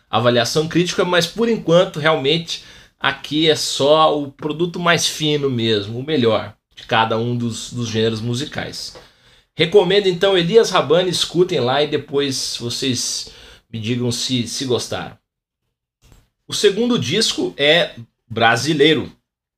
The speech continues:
Como não poderia ser diferente, sempre eu indico também um disco brasileiro, um disco nacional. E neste caso aqui é o encontro de dois dos mais importantes artistas da música nacional.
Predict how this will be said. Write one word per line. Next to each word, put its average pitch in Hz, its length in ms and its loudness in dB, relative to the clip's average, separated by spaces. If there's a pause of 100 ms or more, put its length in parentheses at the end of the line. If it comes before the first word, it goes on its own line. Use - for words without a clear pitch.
(340)
Como 98 220 -8
não 104 120 -2
poderia 101 320 -2
ser 110 180 -4
diferente, 113 440 -2
sempre 175 500 0
eu 180 80 4
indico 139 440 -2
também 117 340 -2
um 120 240 -2
disco 156 320 -4
brasileiro, 120 580 0
um 104 40 -8
disco 117 260 -10
nacional. 113 720 -2 (160)
E 131 60 -6
neste 226 340 6
caso 185 340 2
aqui 170 460 -2
é 165 240 4
o 202 140 0
encontro 190 600 0
de 170 140 -6
dois 180 1080 2
dos 131 280 -4
mais 160 420 2
importantes 151 680 -4
artistas 139 1000 -4
da 135 180 -2
música 131 460 -2
nacional. 139 720 0